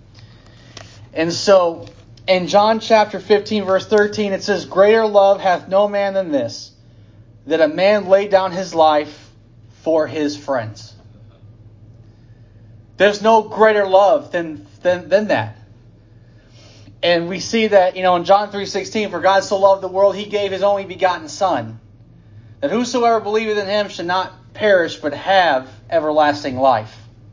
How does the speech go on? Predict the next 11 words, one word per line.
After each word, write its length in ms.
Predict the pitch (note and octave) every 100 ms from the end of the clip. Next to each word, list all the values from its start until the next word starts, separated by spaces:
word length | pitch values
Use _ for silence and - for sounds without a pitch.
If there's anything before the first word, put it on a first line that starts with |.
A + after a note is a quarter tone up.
| - - - - - - - - - - - - - - - - - -
This 340 | F#3+ - -
is 500 | F3+ E3+ E3 - - -
the 100 | C#3
greatest 760 | - F#3 G3 F#3+ - - -
love 480 | C3+ D#3 F3 F#3 F3+
and 200 | F3 C#3+
gift 440 | C3+ E3+ E3+ - - - - _ - -
we 160 | D3+
can 220 | E3+ D3+ D3
ever 580 | E3 D#3+ E3 D#3+ - - - -
receive, 680 | D3+ D3 - D#3 A#2 G#2+